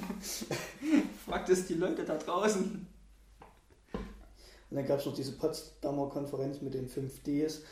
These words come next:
Speaker 2: und so weiter und so fort. Ähm, was ich an der Reichsbürger, äh, Verschwörung ganz lustig finde, ist, dass es tatsächlich eine Deutschland G M B H gibt.
Speaker 1: <laughs>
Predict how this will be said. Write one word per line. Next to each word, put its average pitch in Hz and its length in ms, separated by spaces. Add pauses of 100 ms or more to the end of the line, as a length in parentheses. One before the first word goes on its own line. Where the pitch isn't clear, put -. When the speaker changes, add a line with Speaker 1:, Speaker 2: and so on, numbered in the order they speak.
(160)
Speaker 2:
und 143 120
so 139 120
weiter 139 200
und 135 120
so 143 100
fort. 156 240 (560)
Ähm, 147 300 (200)
was 185 200
ich 208 140
an 160 120
der 147 240
Reichsbürger, 160 680 (480)
äh, 147 260
Verschwörung 151 1000
ganz 151 320
lustig 175 420
finde, 180 260 (340)
ist, 165 200
dass 160 120
es 147 100
tatsächlich 202 420
eine 147 80
Deutschland 151 540
G 156 140
M 147 160
B 139 180
H 143 160
gibt. - 340 (380)
Speaker 1:
<laughs> - 1080